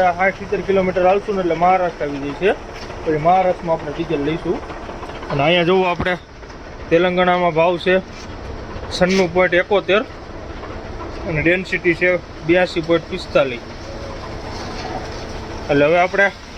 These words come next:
ડીઝલ નાખી લઈ. ને આપણે પંપવાળા ભાઈ આવે છે,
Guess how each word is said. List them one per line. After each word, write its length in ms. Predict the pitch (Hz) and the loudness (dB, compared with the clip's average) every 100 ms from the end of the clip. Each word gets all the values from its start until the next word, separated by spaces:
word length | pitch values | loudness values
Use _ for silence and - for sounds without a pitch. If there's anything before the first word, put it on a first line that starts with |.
| - - - - - - - - | -14 -12 -10 -10 -10 -10 -8 -2
ડીઝલ 280 | 165 170 175 170 | 2 4 4 2
નાખી 240 | 185 208 | 2 2
લઈ. 120 | 208 233 - - - - - 151 | 2 0 -6 -12 -12 -10 -6 2
ને 60 | 143 | 2
આપણે 220 | 147 139 135 | 4 0 0
પંપવાળા 500 | 165 156 156 147 143 | 0 0 2 2 4
ભાઈ 180 | 147 139 | 4 4
આવે 180 | 143 165 | 4 4
છે, 100 | 143 | 4